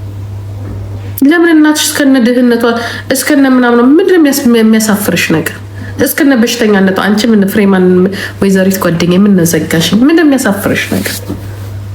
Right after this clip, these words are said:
የሚያሳፍረው፣ የሚያሳፍረው ቁጭ ብሎ የሰው ቤትን መቁጠር ብቻ ነው የሚያሳፍረው።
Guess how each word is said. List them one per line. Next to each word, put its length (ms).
የሚያሳፍረው፣ 760
የሚያሳፍረው 760
ቁጭ 340
ብሎ 220
የሰው 340
ቤትን 280
መቁጠር 400
ብቻ 200
ነው 140
የሚያሳፍረው። 640